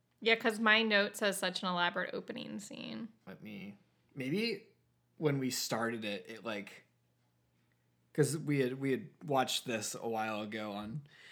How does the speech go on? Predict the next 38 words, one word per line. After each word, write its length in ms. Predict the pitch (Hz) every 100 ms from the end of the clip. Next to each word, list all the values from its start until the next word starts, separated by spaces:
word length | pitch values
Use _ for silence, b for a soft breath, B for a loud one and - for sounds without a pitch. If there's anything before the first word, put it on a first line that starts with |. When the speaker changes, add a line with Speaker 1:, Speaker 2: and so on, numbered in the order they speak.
| B B
Speaker 2:
H 260 | 147 123 -
B 120 | 123
O 40 | 113
Max, 360 | 113 113 -
so 100 | -
maybe 300 | 113 113 113
it, 120 | 113 -
it 120 | 131
started 360 | - 113 113 113 110
at 60 |
another 180 | 110 110
scene 280 | 110 117 107
and 80 | 101
then 200 | 104 131 -
reset. 320 | 113 - 110
But 80 | 117
I'm 100 | 135
look-, 260 | 156 151 -
I'm 120 | 139
gonna 160 | 156 180
start 300 | 147 131 123
it 140 | 117
'cause 120 | 131 127
I, 340 | 113 120 123 -
I 100 | 127
thought 180 | 127 156
it 60 | 165
was 120 | 143
very 280 | 139 131 117
strange. 760 | - - 120 117 110 107 - - _ _ _ _ _ _ _ -
Kind 140 | 117
of 120 | 113
like 160 | 120 120
a, 320 | 104 104 104
a 80 | 113
reminder 680 | 127 113 113 113 113 110 110
to 200 | - 117
everybody. 680 | 107 123 110 110 107 104